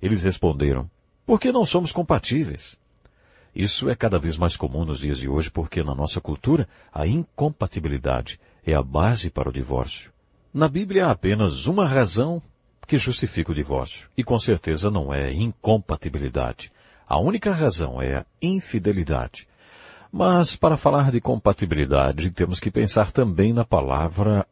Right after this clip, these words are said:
aceitação. Há muitas coisas no casamento e no seu cônjuge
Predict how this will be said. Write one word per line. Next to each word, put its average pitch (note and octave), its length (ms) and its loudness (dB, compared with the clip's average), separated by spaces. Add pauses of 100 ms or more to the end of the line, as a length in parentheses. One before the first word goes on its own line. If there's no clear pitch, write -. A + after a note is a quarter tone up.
aceitação. C#3+ 1080 -2 (1300)
Há - 40 0
muitas F3 300 2
coisas E3 340 2
no A#2 100 0
casamento D#2 580 0
e C#2+ 40 -2
no B1+ 120 -6
seu D#2 200 -2
cônjuge E2+ 540 2